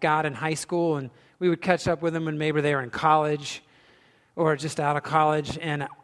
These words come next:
you know, we would be talking, and I'd be like, "So, you know, you going to church anywhere?" "No. No, I'm not." And as we began to talk, I realized they weren't disinterested in Christ. They were still interested in following Christ,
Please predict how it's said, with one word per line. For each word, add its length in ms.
you 120
know, 140
we 140
would 100
be 120
talking, 520
and 80
I'd 120
be 100
like, 140
"So, 380
you 100
know, 240
you 80
going 140
to 60
church 320
anywhere?" 460
"No. 360
No, 180
I'm 100
not." 320
And 140
as 140
we 80
began 440
to 80
talk, 580
I 80
realized 680
they 120
weren't 300
disinterested 600
in 120
Christ. 680
They 120
were 80
still 260
interested 460
in 80
following 320
Christ, 420